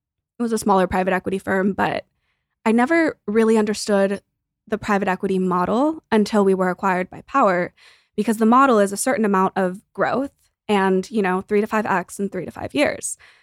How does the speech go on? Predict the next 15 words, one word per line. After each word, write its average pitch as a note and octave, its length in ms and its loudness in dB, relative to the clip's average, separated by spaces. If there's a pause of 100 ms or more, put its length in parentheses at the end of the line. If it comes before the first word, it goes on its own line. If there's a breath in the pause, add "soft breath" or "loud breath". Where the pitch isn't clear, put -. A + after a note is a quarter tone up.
(160 soft breath)
So G3 420 2 (140)
they A#3+ 240 2
were G#3 120 2
working G3+ 300 0
towards F#3+ 240 -4
that - 160 -2
model F#3+ 460 -2
with F#3+ 340 -2 (100)
organic F#3+ 640 -2
and F#3+ 320 -2 (100)
earned F3+ 400 -4 (140)
growth A#3 380 -2 (340)
in G#3 120 2
addition G3 420 -2
to F#3+ 520 -2